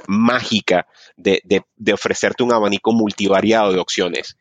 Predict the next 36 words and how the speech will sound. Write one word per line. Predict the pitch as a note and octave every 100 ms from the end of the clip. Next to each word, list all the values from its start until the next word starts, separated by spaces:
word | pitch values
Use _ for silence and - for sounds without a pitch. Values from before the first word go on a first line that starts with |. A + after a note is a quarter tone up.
| - - -
Si | -
tú | B2+ C#3
piensas | D#3 D3 D3 D#3
de | C#3
que | A#2
te | A2+
vas | A2 A#2+
a | C3
vengar | B2 A#2 G#2+
del | B2
mercado | B2+ - C3 A#2+
sentándote | G#2 G#2+ G#2 A#2 A#2+ A#2 G#2 F#2+
y |
tratando | G2+ G2 G2 G2
de | A2+
sacar | - - G2+
el | A2
dinero | G#2+ A2+ G#2
que | -
perdiste, | - F#2+ G#2 A#2 - D3 - - - -
es | C3
muy | C3+ D3 C#3
probable | C3 A#2+ A#2+ C3
de | B2
que | A2+
el | G#2+
mercado | G#2 G#2+ A2+ -
te | G2+
vuel-, | G#2 A#2+ B2 B2
te | -
lo | G#2 G2+
vu-, | G2+ A2+ -
te |
vuelva | G2+ A2+ C#3 A#2+ G2
a |
quitar | - G2 G#2 A2